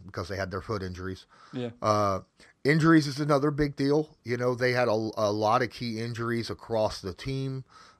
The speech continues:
Speaker 1: Uh, Darius Leonard played on that bad ankle all, his whole, uh, season. Um,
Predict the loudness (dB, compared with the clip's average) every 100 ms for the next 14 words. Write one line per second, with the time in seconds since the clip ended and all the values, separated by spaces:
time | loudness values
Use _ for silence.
0 | -8 -6 -4 -2 0 -2 -4 -4 -4 -2
1 | -2 0 0 -2 -4 -4 -4 -2 -2 -4
2 | -4 -4 -2 0 -2 -2 -6 -6 -4 -6
3 | -8 -16 -6 -2 -2 -2 -6 -8 -8 -8
4 | -6 -6 -8 -12 -20 -20 _ _ -8 -6
5 | -6 -8 -10 -14